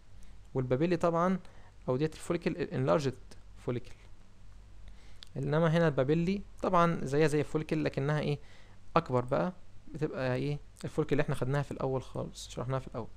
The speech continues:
بابيلي formation due to increased filtration، بيزيد عندي دخول الليمفوسايت، بالإضافة إن بيحصل عندي إن blood vessels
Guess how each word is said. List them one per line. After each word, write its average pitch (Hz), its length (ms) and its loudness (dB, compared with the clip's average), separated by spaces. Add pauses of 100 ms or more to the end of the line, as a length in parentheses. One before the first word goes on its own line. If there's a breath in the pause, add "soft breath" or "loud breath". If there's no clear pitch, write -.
(840 loud breath)
بابيلي 170 300 2
formation 151 420 2
due 156 160 0
to - 40 -2
increased 151 340 0
filtration، 131 380 2
بيزيد 151 480 2
عندي 135 260 4
دخول 131 280 2
الليمفوسايت، 131 760 0 (680 loud breath)
بالإضافة 160 360 4
إن 143 100 4
بيحصل 156 240 2
عندي 143 280 4
إن 131 160 2
blood 151 260 2
vessels 160 220 2